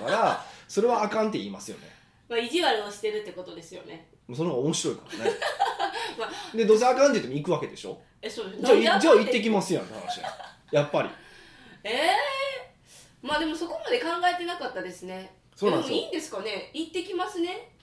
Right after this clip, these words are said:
Speaker 2: 私トイレに」みたいな。
Speaker 1: まあ、トイレにっていうのがまずよろしくない。お手洗いに。
Speaker 2: お手洗い。
Speaker 1: ちょっと失礼とかね。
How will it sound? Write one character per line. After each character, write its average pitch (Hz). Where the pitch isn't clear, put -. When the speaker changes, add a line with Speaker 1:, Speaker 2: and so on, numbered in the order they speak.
Speaker 2:
私 202
ト 220
イ 185
レ 170
に」 160
み 175
た 165
い -
な。 -
Speaker 1:
ま 139
あ、 -
ト 226
イ 269
レ 160
に 151
っ 156
て 127
い -
う 104
の 92
が 95
ま 123
ず 101
よ 104
ろ 117
し -
く 95
な 85
い。 67
お 107
手 123
洗 135
い -
に。 92
Speaker 2:
お -
手 -
洗 453
い。 -
Speaker 1:
ち -
ょ 220
っ 240
と -
失 135
礼 104
と 107
か -
ね。 -